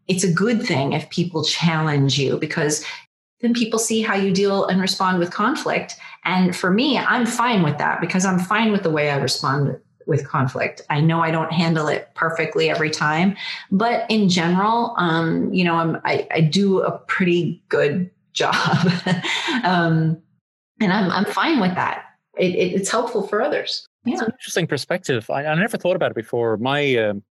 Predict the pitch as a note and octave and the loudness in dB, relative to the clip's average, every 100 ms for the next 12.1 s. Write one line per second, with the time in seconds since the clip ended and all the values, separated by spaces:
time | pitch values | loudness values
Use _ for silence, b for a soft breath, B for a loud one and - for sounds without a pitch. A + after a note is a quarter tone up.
0 | _ - F3 F#3 C3 - B2+ A2+ G#2+ G2+ | _ 0 2 2 0 -2 -4 -4 -8 -10
1 | G2 G#3+ G#3 - A3 - - A2 G#2+ A2 | -10 -12 -10 -6 -6 -6 -10 -10 -8 -10
2 | G#2 A2+ A#2 - _ _ _ - F#3+ D4 | -8 -8 -10 -10 _ _ _ -4 -2 -2
3 | - G3+ F#3 D#3 - D3+ C3+ - C#3+ C3 | -2 0 0 0 -2 -4 -4 -4 -2 -2
4 | B2+ A2+ - A2+ A2 B2 - A#2+ - A#2 | -6 -12 -12 -10 -6 -6 -6 -12 -4 -2
5 | A2+ A2 A2 A2+ A2+ - A2 A2 G#2+ G#2+ | 0 0 -2 -2 -6 -10 -6 -6 -6 -6
6 | G2+ G2+ - C#3 B2+ E3+ E3+ F#3 D#3+ D#3 | -8 -10 -10 -10 -4 -2 0 0 2 0
7 | - - C#3 C#3 C3+ A#2+ G#2+ - A2 - | -2 -2 0 -2 -2 -4 -4 -6 -10 -8
8 | A2 A2+ A2 G#2+ A2+ B2+ B2+ B2 A#2+ A#2 | -4 -4 -2 -2 0 0 0 -2 0 0
9 | A2+ A#2 G#2 - - A#2+ A#2+ G#2+ G2 - | 2 0 0 -2 -2 -2 -2 -4 -4 -10
10 | - _ _ _ _ _ C3+ D3 G3+ - | -16 _ _ _ _ _ 0 2 2 0
11 | E3+ D#3 D3 C#2 - - C#3+ D3 C#3+ B2+ | 0 2 2 0 -2 -2 0 0 0 -2